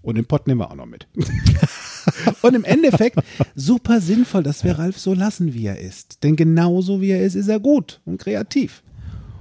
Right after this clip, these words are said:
Speaker 1: Und ich will ja Spaß an der Bühne. Ich will ja Spaß auf der Bühne.
Speaker 2: Ja.
Speaker 1: Und ja, wir haben gewonnen,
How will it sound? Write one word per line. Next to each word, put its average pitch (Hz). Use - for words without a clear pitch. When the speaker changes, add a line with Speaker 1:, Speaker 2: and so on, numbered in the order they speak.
Speaker 1:
Und 175
ich -
will 160
ja 151
Spaß -
an 110
der 98
Bühne. 87
Ich -
will 127
ja 127
Spaß -
auf 123
der 101
Bühne. 82
Speaker 2:
Ja. -
Speaker 1:
Und 135
ja, 139
wir 127
haben 123
gewonnen, 90